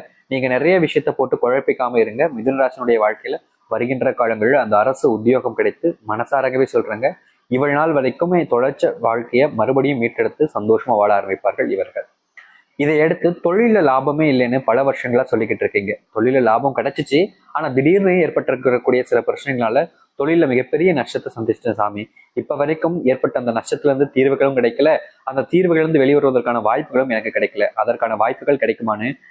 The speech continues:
நீங்க நிறைய கேட்டுக்கிட்டு இருக்கீங்க. நிச்சயமா இனி வரக்கூடிய காலங்கள்ல இந்த மிதுன ராசினுடைய வாழ்க்கையில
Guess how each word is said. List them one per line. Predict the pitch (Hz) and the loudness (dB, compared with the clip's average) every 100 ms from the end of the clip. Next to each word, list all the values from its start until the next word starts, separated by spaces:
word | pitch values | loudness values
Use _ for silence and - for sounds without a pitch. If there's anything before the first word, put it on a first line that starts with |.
| _ | _
நீங்க | 117 | -2
நிறைய | 113 110 143 | 0 2 2
கேட்டுக்கிட்டு | 139 117 117 - | 2 0 -2 -4
இருக்கீங்க. | - 98 104 | -4 -2 -2
நிச்சயமா | 107 - - 160 113 123 113 | -2 -6 -6 -4 0 -2 0
இனி | 117 | 0
வரக்கூடிய | 107 113 - 131 120 | 2 0 0 0 2
காலங்கள்ல | 107 107 101 101 110 156 - - - | 0 -2 0 0 2 -2 -6 -20 -4
இந்த | 135 175 180 | 0 2 2
மிதுன | 135 127 143 | 2 0 0
ராசினுடைய | 139 135 120 110 | 0 0 0 2
வாழ்க்கையில | 107 101 110 | 2 0 0